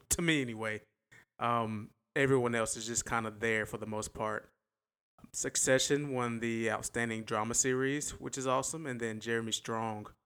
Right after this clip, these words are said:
I wanna say, won the lead actor in a drama series with Succession. And Succession is a show that kinda flew under my radar for a while. I had no idea what it was for the longest amount of time, and then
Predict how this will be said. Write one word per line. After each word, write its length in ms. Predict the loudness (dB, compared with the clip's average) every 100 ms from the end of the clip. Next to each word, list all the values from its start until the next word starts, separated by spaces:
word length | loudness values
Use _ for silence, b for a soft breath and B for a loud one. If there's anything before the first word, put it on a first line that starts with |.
| _ _ _ _ -8
I 60 |
wanna 120 | -4 2
say, 300 | 4 4 0
won 420 | -2 -2 -2 -4
the 600 | -6 -8 -8 -10 -10 -12 -10
lead 320 | -2 0 2
actor 560 | 0 0 -4 -4 -4 -6
in 120 | -8
a 60 |
drama 400 | -8 -6 -6 -6
series 680 | -6 -6 -6 -8 -8 -6 -6 -8 _
with 180 | -4 -2
Succession. 640 | -2 -2 -2 -2 -4 -8 -14 _ _ _ _ _ _ -2
And 500 | 2 2 0 -4 -8 -4
Succession 680 | -2 0 6 6 6 2 2
is 120 | 2
a 80 | 0
show 540 | 4 4 4 2 -6 _ 0
that 540 | 6 6 6 2 -4 -6 _ _ _ _ _ _ _ _ _ _ -8
kinda 260 | 0 0 0
flew 200 | 0 2
under 100 | 2
my 140 | 2
radar 340 | 4 2 2 0
for 200 | -4 -8
a 120 | -12 -2
while. 440 | 2 4 2 -2
I 180 | -4 -4 -4 -2
had 180 | 0 2
no 220 | 2 4
idea 280 | 4 6 4
what 100 | 4
it 80 | 0
was 240 | 0 0
for 120 | -2
the 120 | -4
longest 320 | -4 -4 -6 -6
amount 220 | -6 -6
of 80 | -4
time, 380 | 0 0 0 -4
and 100 | -8
then 260 | -10 -12